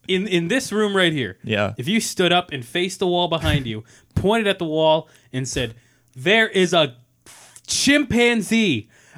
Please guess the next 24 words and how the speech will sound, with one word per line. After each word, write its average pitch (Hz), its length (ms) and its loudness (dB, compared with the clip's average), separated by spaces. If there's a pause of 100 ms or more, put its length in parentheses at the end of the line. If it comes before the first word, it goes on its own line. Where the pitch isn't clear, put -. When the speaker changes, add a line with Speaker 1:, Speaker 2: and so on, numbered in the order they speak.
(240)
Speaker 1:
Ah!" 233 580 4 (420)
And 139 420 -4
I 120 120 -6
said, 120 220 -12
"There's 123 200 -6
not 175 200 -2
a 175 40 -4
chimpanzee." 156 800 -2 (1300)
Speaker 2:
Is 131 100 0
that 147 120 4
a 147 40 2
Speaker 1:
You 185 200 0
Speaker 2:
compar- 135 100 4
Speaker 1:
are, 190 280 0
I 180 120 4
will 196 140 0
think 196 300 -6
you're 160 100 -2
crazy. 170 340 0
Speaker 2:
Is 120 40 -6
that 143 120 2
a - 20 -2
fair 131 240 0
comparison? 120 440 -4